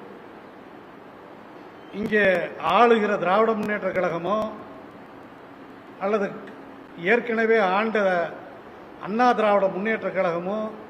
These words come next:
இதற்கு எதிர்வினை ஆற்றவில்லை. ஏன்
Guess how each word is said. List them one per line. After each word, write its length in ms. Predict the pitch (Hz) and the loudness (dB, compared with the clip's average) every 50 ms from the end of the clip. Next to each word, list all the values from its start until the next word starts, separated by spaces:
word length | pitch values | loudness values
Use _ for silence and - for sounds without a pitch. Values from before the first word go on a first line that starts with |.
| - - - - - - - - - - - - - - - - - - - - | -18 -20 -20 -20 -20 -20 -20 -20 -20 -20 -20 -20 -20 -20 -20 -20 -20 -18 -12 -10
இதற்கு 360 | 175 185 196 208 185 - 147 175 | -6 -2 -2 -2 -2 -4 -4 -2
எதிர்வினை 460 | 170 185 202 240 262 247 226 220 220 208 | 0 0 2 4 4 4 4 4 4 6
ஆற்றவில்லை. 580 | 196 185 185 185 165 175 160 151 143 135 131 - - - - - - - - - - - - - - - - - - - - - - - - - - - - - - - - - - - - - - - - - - - - - - - 143 156 185 208 | 6 6 4 4 2 0 0 0 -4 -8 -10 -12 -14 -16 -18 -18 -20 -20 -20 -20 -20 -20 -20 -20 -20 -20 -20 -20 -20 -20 -20 -20 -20 -20 -20 -20 -20 -20 -20 -20 -20 -20 -20 -20 -20 -20 -20 -20 -20 -20 -20 -20 -20 -20 -20 -20 -18 -12 -4 2 6 8
ஏன் 240 | 233 240 240 240 240 | 10 10 8 8 4